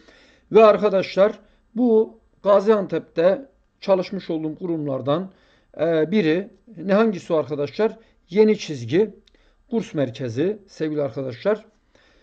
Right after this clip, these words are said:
Oradaki Yeni Çizgi Kurs Merkezi'ndeki, evet, Antep'in en güzel, en tatlı, en sevimli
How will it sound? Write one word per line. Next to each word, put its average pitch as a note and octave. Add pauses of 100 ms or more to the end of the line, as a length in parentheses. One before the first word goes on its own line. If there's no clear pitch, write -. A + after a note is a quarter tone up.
(280)
Oradaki G3 (160)
Yeni G3+
Çizgi F#3+
Kurs G3
Merkezi'ndeki, D#3 (540)
evet, G3+ (300)
Antep'in G#3 (260)
en A3+
güzel, F3+ (340)
en A3+
tatlı, F3+ (260)
en A3
sevimli F3+